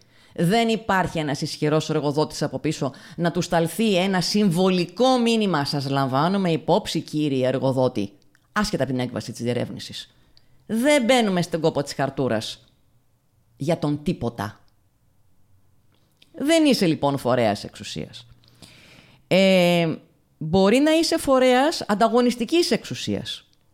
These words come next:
Να είσαι βουλευτής. Να είσαι γιατρός. Να είσαι δικηγόρος. Εντάξει. Ε,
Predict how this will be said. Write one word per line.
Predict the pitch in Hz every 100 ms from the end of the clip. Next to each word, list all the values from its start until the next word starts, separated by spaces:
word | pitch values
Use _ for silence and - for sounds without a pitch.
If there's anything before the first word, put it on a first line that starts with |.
| _ _ _ _ _ _
Να | 131 139
είσαι | 156 196
βουλευτής. | 226 262 - 240 - - _ _ _ _ _ _ _ _ _ _ _ _ _ _ _ _ _ _ _ _ _ _
Να | 120 127
είσαι | 123 139 156 202 208 220 226 226 - -
γιατρός. | 175 214 302 151 - - _ _ _ _ _ _ _ _ _ _
Να | 143
είσαι | 147 175 - 208 214 -
δικηγόρος. | 180 220 262 320 269 131 98 - - _ _ _ _ _ _ _ _ _ _ _ _ _ _ _ _ _ _ _ _ _ _ _ _ -
Εντάξει. | 254 269 220 - - _ _ _ _ _ _ - _ - - - _
Ε, | -